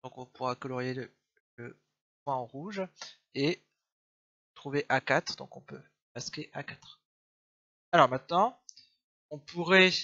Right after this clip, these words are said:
tracer les segments, euh, P trois, A trois, et cetera, et cetera. Sauf qu'ici, le plus court, ça va être A trois, donc on peut tracer la droite. Alice va tracer la droite P trois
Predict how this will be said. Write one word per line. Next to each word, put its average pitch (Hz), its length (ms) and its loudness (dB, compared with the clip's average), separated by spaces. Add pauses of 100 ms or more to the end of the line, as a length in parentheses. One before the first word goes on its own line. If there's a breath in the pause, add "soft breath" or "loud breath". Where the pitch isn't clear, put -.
(240)
tracer 180 600 4 (260)
les 147 80 -6
segments, 160 580 -2 (960)
euh, 127 220 -4 (180)
P 151 120 0
trois, 156 440 6
A 135 160 0
trois, 147 360 2
et 139 40 -2
cetera, - 300 -8
et 123 40 -6
cetera. 156 460 2 (300 soft breath)
Sauf - 220 -6
qu'ici, 185 580 -2 (160)
le 143 100 -14
plus 160 140 -6
court, 185 200 -2
ça 151 120 4
va 135 60 8
être 135 140 -2
A 135 80 2
trois, 202 220 4
donc 180 220 -2
on 143 60 -8
peut 139 180 -10
tracer 147 320 2
la 143 120 4
droite. 147 420 0
Alice 143 200 -2
va 131 100 4
tracer 135 320 -4
la 131 120 0
droite 127 300 -4
P 156 120 -2
trois 151 460 2